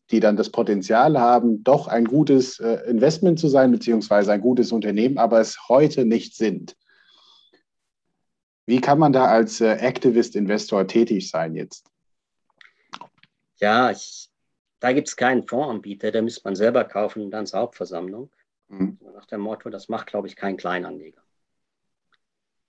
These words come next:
Speaker 2: Was noch interessant ist, aus zweierlei Gründen, ist das Thema Crowdinvesting,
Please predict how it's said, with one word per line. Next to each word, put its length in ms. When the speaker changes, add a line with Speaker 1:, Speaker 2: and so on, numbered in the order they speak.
Speaker 2:
Was 220
noch 140
interessant 680
ist, 340
aus 280
zweierlei 480
Gründen, 420
ist 160
das 140
Thema 480
Crowdinvesting, 1160